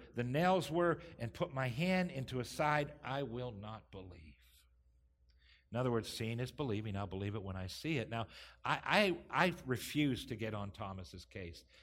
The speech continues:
I am convinced if any of the other eleven disciples were missing, they would have done the same thing as Thomas. I'm convinced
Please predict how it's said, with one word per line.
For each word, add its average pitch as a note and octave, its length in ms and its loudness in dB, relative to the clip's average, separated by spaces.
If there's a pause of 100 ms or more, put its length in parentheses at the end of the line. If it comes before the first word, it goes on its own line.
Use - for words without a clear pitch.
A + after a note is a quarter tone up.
(140)
I C#3 140 0
am F#3 120 -2
convinced A#2 520 -4 (380)
if B2 180 2
any D#3+ 200 8
of E3+ 60 6
the D3+ 140 8
other C#3+ 240 8
eleven C3 380 6
disciples B2+ 560 4
were A#2 100 0
missing, A2 380 -2
they A#2 120 2
would A#2 140 0
have G2+ 100 -2
done G#2 200 0
the G2 100 -4
same G2 220 -4
thing G2+ 180 -6
as F#2+ 80 -8
Thomas. B2 240 -4
I'm G#3+ 260 6
convinced A#2+ 600 0